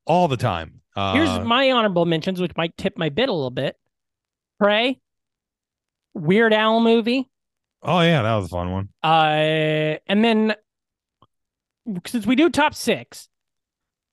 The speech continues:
Speaker 2: I'm gonna tell you my top, my seven, eight, nine, and ten are Top Gun Maverick, all Quiet on the Western Front, The Batman, and Marcel the Shell with Shoes On.
Speaker 1: Okay.
Speaker 2: So there we are, six.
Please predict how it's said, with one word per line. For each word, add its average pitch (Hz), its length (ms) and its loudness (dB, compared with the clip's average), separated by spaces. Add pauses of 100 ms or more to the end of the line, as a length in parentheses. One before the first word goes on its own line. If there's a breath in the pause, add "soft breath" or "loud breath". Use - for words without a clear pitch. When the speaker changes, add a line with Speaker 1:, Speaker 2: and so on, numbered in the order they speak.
(380)
Speaker 2:
I'm 180 100 -2
gonna 220 140 2
tell 214 180 2
you 208 140 4
my 196 180 2
top, 208 420 -2
my 196 160 -2
seven, 220 300 0
eight, 214 160 0
nine, 185 220 -2
and 151 140 -4
ten 139 360 -8 (420)
are 147 120 -4
Top 208 280 -2
Gun 202 160 0
Maverick, 175 460 -2 (220)
all 180 180 0
Quiet 190 320 0
on 180 80 -2
the 175 60 0
Western 170 260 -4
Front, 147 300 -6 (180)
The 175 120 -6
Batman, 151 580 -6 (400)
and 170 120 -2
Marcel 175 440 0
the 170 160 -2
Shell 151 380 0
with 147 140 -2
Shoes 135 280 -6
On. 113 200 -16 (560)
Speaker 1:
Okay. 101 280 -2 (380)
Speaker 2:
So 175 100 -4
there 180 120 2
we 196 120 0
are, 214 100 0
six. - 480 -12